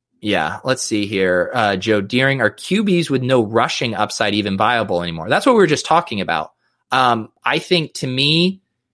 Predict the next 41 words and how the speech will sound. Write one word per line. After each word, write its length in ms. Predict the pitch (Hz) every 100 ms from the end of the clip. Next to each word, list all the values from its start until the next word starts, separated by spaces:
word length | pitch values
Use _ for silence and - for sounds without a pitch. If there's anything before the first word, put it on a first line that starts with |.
| _
the, 680 | 113 131 123 123 113 110 107 - - -
uh, 520 | 95 95 80 82 - _ _ _ -
exceptions 800 | 120 - - 127 - 156 160 143
would 180 | 143 123
be, 460 | 110 107 143 175 -
and 160 | 113 104
of 100 | -
course 260 | 117 -
I'm 80 | 110
gonna 120 | 104
make 300 | 101 104 -
exceptions 720 | 101 - - 101 - 101 95 -
for, 480 | 107 98 92 92 _ _ _ _ -
uh, 520 | 101 92 87 85 - - _ _ _ -
my 520 | 101 98 92 92 90
lineup. 400 | - 104 107 101
This 180 | - 151
is 100 | 139
the 80 | 135
one 200 | 113 110
that, 180 | 107 110
it's 180 | 117 -
the 80 |
same 260 | 117 131 113
lineup 340 | 98 101 95
in 80 | 98
the 60 | 92
Bankroll 360 | 95 92 92
Challenge 380 | 87 107 104 92
League, 220 | 92 90
but 220 | 95 90 - - -
I 100 | 131
think 240 | 139 156 151
if, 180 | 143 - -
if 120 | 120
it 80 | 131
has 200 | 147 123
a 60 | 117
condensed 680 | 131 110 120 143 180 -
target 320 | - 131 120
share 420 | - 107 98 175